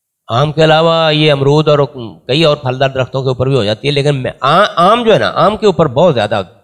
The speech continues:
और इतना गंदा लगता है ना ये कीड़ा, काफ़ी मोटा हो जाता है, तो घरों के अंदर भी चली जाती है। देखिए, इसकी जिल्द के ऊपर वैक्सी लेयर होती है और ये आ-, आम दवाइयों से ना, अमीडा, सीटा, इससे वो आसानी से मरती नहीं है, नामुकम्मल control मिलता है।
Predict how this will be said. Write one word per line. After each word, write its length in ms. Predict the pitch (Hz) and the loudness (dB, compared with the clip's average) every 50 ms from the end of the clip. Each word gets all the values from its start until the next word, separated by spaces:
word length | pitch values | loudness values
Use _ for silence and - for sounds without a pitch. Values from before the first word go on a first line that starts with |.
| _ _ _ _ _ _ _ - | _ _ _ _ _ _ _ -4
और 120 | 143 160 | -4 -4
इतना 280 | 165 160 - 185 208 202 | -4 -4 -2 0 0 0
गंदा 380 | 170 - 139 139 151 175 208 208 | 0 -2 -2 0 2 2 2 4
लगता 300 | 175 151 135 - 160 147 | 2 0 0 0 0 0
है 60 | 131 | 0
ना 60 | 139 | 0
ये 160 | 143 135 131 | 0 0 -2
कीड़ा, 240 | 123 - 131 127 127 | -2 -2 -2 -2 -2
काफ़ी 280 | - - 180 180 175 185 | 0 0 2 4 4 2
मोटा 340 | 147 117 117 123 - 175 | 2 0 -4 -2 0 2
हो 140 | 185 165 127 | 2 2 2
जाता 300 | 104 113 104 - - 104 | 0 0 -2 -2 -2 -2
है, 120 | 95 80 87 - _ _ _ _ _ _ _ _ _ _ _ _ _ | -2 -2 -4 -8 _ _ _ _ _ _ _ _ _ _ _ _ _
तो 180 | - 131 156 151 | 0 2 2 2
घरों 300 | 120 120 127 143 170 185 | 2 0 0 2 2 2
के 80 | 170 180 | 2 2
अंदर 220 | 165 170 208 220 | 2 2 2 2
भी 100 | 226 220 | 2 2
चली 220 | - 185 165 165 | 2 2 2 4
जाती 300 | 156 151 127 - - 135 | 4 2 0 0 -2 0
है। 200 | 123 113 101 - - - _ _ _ _ _ _ _ _ _ _ _ _ _ _ _ | 0 0 -2 -4 -10 -14 _ _ _ _ _ _ _ _ _ _ _ _ _ _ _
देखिए, 320 | 143 151 - 220 220 214 196 | -4 -2 0 2 2 2 2
इसकी 360 | - 180 180 - - 214 202 | 2 2 2 2 0 -4 -4
जिल्द 320 | 147 147 180 208 214 220 | 0 0 0 2 0 0
के 80 | - 208 | 2 2
ऊपर 220 | 190 - 196 196 | 2 2 2 0
वैक्सी 440 | 175 135 143 165 170 - - 226 214 | 2 0 0 -2 -2 -2 0 0 2
लेयर 240 | 185 180 214 226 220 | 2 4 4 4 4
होती 280 | 196 143 - 147 170 | 2 0 0 0 0
है 160 | 190 208 220 226 | 2 2 2 4
और 180 | 220 208 196 | 4 4 2
ये 480 | 190 190 208 208 196 170 147 135 117 - - | 2 4 4 4 4 2 0 -6 -12 -18 -14
आ-, 120 | - - - | -10 -10 -10
आम 400 | - - 135 147 160 175 190 175 | -8 -4 0 0 0 0 2 2
दवाइयों 300 | 175 165 160 170 190 196 | 2 2 4 4 2 2
से 120 | 190 190 | 2 2
ना, 120 | 185 202 202 | 2 2 2
अमीडा, 420 | 185 160 156 147 156 156 160 151 | 2 2 0 2 2 2 2 2
सीटा, 580 | 135 151 147 - - 147 139 131 120 - - - - _ _ _ - | 0 -2 -2 0 0 0 0 0 -2 -6 -12 -20 -20 _ _ _ -4
इससे 300 | 139 139 - 196 190 185 | -4 0 2 2 2 4
वो 80 | 180 | 4
आसानी 400 | 180 180 170 - 160 147 165 180 | 4 2 2 2 0 0 0 2
से 80 | 170 196 | 0 2
मरती 280 | 175 156 139 - 214 220 | 0 0 0 0 0 2
नहीं 240 | 180 139 143 143 | 2 0 0 0
है, 160 | 110 82 - - _ _ _ _ _ _ - | -2 -4 -6 -12 _ _ _ _ _ _ -2
नामुकम्मल 460 | 190 208 214 214 180 180 180 170 160 | 0 2 2 2 0 0 0 0 0
control 360 | - 156 143 131 123 117 117 | 0 0 -2 0 0 -2 0
मिलता 300 | 117 113 101 - - 87 | -2 -6 -10 -8 -6 -6
है। 100 | 82 85 | -6 -6